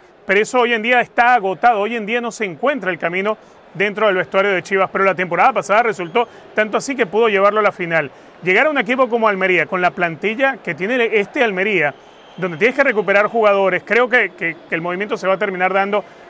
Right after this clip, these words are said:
a comienzos de esta semana, después de que se juegue el, el clásico tapatío, porque le va a permitir durante la fecha fifa trabajar con los jugadores, tratar de recuperar, que creo que es lo que él mejor sabe hacer,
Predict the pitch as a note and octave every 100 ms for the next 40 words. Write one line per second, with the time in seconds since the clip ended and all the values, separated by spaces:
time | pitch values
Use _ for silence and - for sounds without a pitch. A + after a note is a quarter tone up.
0 | - F3+ F#3+ F3+ F#3 G#3+ F#3+ G3 G3+ G3+
1 | G#3 F3 - G3+ G3 F3+ D#3 F#3+ G3 -
2 | - - - F3 E3+ F#3+ D#3 - G#3 G3+
3 | A3 F3 G#3 G3 F3+ D#3 - A3 F3+ E3
4 | E3+ A3 A3 - - - - - - -
5 | - - G#3+ A#3+ B3+ C4 C4+ C4 C4+ C4
6 | A#3 A#3 G3+ A#3 B3 B3 C4 D#4 A#3+ G#3
7 | F#3 F3+ B3+ D#4+ B3 G#3+ F3+ G#3 A#3 C#4+
8 | - A3 A3+ - B3+ C4 A#3+ A3+ A3 F#3+
9 | G3+ B3 B3+ F#3+ G#3+ A3 G3+ G#3 G#3 G#3
10 | G3 G3+ F#3 F#3+ F3+ G3+ G3+